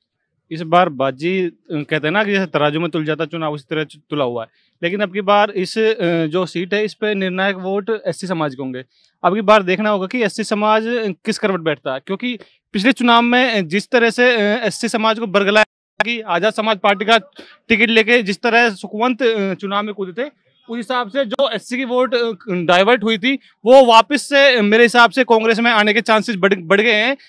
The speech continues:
क्योंकि जिस हिसाब से, अ, कांग्रेस, अ, कांग्रेस पार्टी अपने एससी के, अ, जितने भी, अ, प्रतिष्ठित नेता, नेता हैं या फिर जो भी प्रतिष्ठित, अम,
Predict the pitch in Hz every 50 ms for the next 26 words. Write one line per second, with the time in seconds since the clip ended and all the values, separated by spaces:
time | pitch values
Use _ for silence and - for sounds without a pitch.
0 | _ _ - 240 247 277 285 190 233 262 226 247 202 240 240 233 185 - 277 277
1 | 269 240 240 220 220 185 - 214 220 214 240 254 254 247 - 240 233 226 220 196
2 | 196 226 220 233 254 233 - - - 208 208 208 208 240 269 262 _ _ _ _
3 | _ _ - 202 196 240 254 262 247 233 208 - - 240 277 240 294 294 294 277
4 | 262 240 214 170 175 226 196 233 262 240 247 285 285 247 226 208 190 156 - -
5 | - - 240 - - 285 233 233 233 220 202 240 240 233 214 220 226 - 254 226
6 | 233 247 247 247 233 233 226 - 247 247 226 190 247 240 202 247 254 233 - -
7 | _ _ _ _ _ _ - 226 226 - - 208 - 277 262 247 240 214 202 190
8 | 190 196 208 196